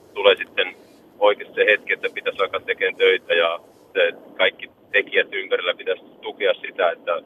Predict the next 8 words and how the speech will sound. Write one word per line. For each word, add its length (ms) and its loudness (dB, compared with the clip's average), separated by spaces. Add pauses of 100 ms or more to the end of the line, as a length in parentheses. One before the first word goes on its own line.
(480)
mennä 160 0
kohti 300 0
sitä 140 -2
unelmaa, 440 -4
niin 140 -12
se 200 0 (640)
toimintaympäristö 800 0
vaan 200 4